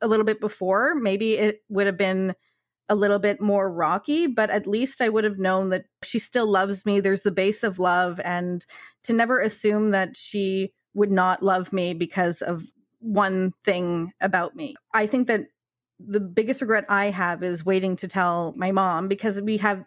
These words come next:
had so many great experiences since then. And it was my assuming that she would not accept me that really hindered our relationship for a while. So as much as I was putting on her, those were some of my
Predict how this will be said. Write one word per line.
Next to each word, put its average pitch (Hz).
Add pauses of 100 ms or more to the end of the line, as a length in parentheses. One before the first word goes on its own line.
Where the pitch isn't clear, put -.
had 196
so 247
many 262
great 214
experiences 202
since 214
then. 175
And 180 (400)
it 202
was 220
my 214
assuming 220
that 190
she -
would 190
not 190
accept 180
me 240
that 196
really 190 (220)
hindered 214
our 202
relationship 185
for 190
a 170
while. 165
So 185
as 185
much 214
as 214
I 214
was 190
putting 196
on 180
her, 202 (460)
those 220
were 208 (200)
some -
of 220
my 185